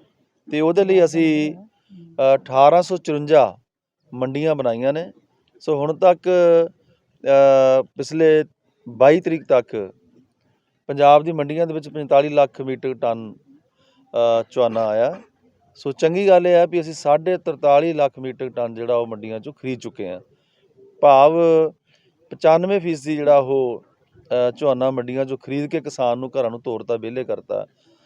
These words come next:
ਤੇ ਨਾਲ ਦੀ ਨਾਲ ਜਿਹੜਾ ਉਹਦਾ ਬਣਦਾ, ਅਹ, ਪੈਸਾ ਆ, ਲਗਭਗ ਬਾਹਠ ਸੌ ਕਰੋੜ ਰੁਪਈਆ ਜਿਹੜਾ ਉਹ ਕਿਸਾਨਾਂ ਦੇ ਖਾਤਿਆਂ 'ਚ, ਅਹ, ਰਿਲੀਜ਼ ਵੀ ਕੀਤਾ ਜਾ ਚੁੱਕਾ। ਤੁਸੀਂ ਜਿਹੜਾ ਆਮ ਇੱਕ ਪੰਜਾਬ ਦੇ ਵਿੱਚ,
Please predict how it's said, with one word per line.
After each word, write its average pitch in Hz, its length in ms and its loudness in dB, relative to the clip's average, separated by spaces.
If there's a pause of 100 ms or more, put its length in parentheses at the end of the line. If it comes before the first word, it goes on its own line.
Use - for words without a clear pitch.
(420)
ਤੇ 165 240 0
ਨਾਲ 156 400 6
ਦੀ 196 120 -2
ਨਾਲ 165 240 4
ਜਿਹੜਾ 170 300 2
ਉਹਦਾ 165 220 2
ਬਣਦਾ, 139 640 4 (840)
ਅਹ, 131 40 0
ਪੈਸਾ 151 440 6
ਆ, 107 240 4 (1000)
ਲਗਭਗ 165 540 2 (1400)
ਬਾਹਠ 143 260 6
ਸੌ 196 200 -2
ਕਰੋੜ 160 220 -2
ਰੁਪਈਆ 139 300 -4
ਜਿਹੜਾ 135 280 2
ਉਹ 151 180 -2
ਕਿਸਾਨਾਂ 120 380 -6
ਦੇ 120 80 -10
ਖਾਤਿਆਂ 110 380 -8
'ਚ, 120 100 -16
ਅਹ, - 840 -6
ਰਿਲੀਜ਼ 139 380 -2
ਵੀ 160 100 -6
ਕੀਤਾ 139 280 -2
ਜਾ 110 180 -2
ਚੁੱਕਾ। 113 300 -8
ਤੁਸੀਂ 208 220 -12
ਜਿਹੜਾ 190 400 4
ਆਮ 196 160 0
ਇੱਕ 190 180 -8
ਪੰਜਾਬ 170 400 2
ਦੇ 175 100 -4
ਵਿੱਚ, 170 460 -2